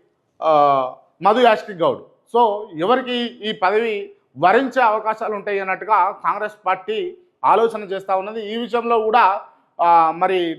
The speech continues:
టీపీసీసీ మహేష్ గౌడ్ కూడా ఈ, ఈ అంశాలలోనే నిమగ్నమైనట్టు, వాటి కార్యాచరణ మీదే పనిచేస్తున్నట్టుగా తేట తెల్లమవుతా ఉంది. ఎందుకు అని అంటే, ఇప్పుడు ఇవాళ కాంగ్రెస్ పార్టీ అంటే చాలా మందితో కూడుకున్నటువంటి పెద్ద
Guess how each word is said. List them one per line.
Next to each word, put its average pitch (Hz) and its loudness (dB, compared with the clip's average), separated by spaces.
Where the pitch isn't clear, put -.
టీపీసీసీ 233 -8
మహేష్ 226 4
గౌడ్ 233 2
కూడా 214 2
ఈ, 208 -6
ఈ 233 2
అంశాలలోనే 214 0
నిమగ్నమైనట్టు, 196 -4
వాటి 196 0
కార్యాచరణ 185 -4
మీదే 185 -8
పనిచేస్తున్నట్టుగా 175 -4
తేట 190 2
తెల్లమవుతా 180 -4
ఉంది. 117 -8
ఎందుకు 214 -2
అని 214 0
అంటే, 202 -6
ఇప్పుడు 208 -2
ఇవాళ 214 2
కాంగ్రెస్ 208 -2
పార్టీ 208 -2
అంటే 196 -6
చాలా 214 4
మందితో 208 -8
కూడుకున్నటువంటి 196 -8
పెద్ద 190 -4